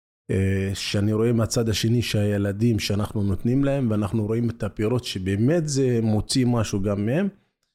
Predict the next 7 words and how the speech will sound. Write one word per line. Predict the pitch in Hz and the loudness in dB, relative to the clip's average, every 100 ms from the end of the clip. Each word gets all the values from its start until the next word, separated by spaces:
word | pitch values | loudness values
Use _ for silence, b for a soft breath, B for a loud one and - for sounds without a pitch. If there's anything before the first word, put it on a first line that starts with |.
| _ _ | _ _
אז | 95 95 | -2 0
זה | 104 123 131 127 | 0 0 0 0
נותן | 123 120 156 | -2 -2 0
לנו | 156 160 156 156 165 165 165 156 | 0 0 0 0 0 -2 -4 -4
עוד | 165 175 110 - - - _ | 0 0 0 -4 -8 -16 _
להמשיך, | 107 123 - 170 120 - _ _ | 0 0 2 0 0 -6 _ _
להמשיך. | 123 117 - 135 | -4 -2 0 -2